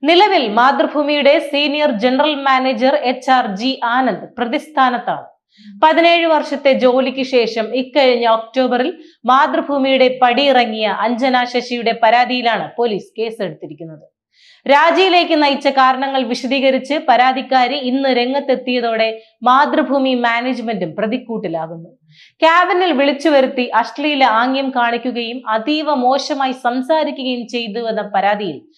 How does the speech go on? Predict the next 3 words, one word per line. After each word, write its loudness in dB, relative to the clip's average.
നടപടിയില്ലാതെ 4
മൂന്ന് 2
വർഷമാണ് 0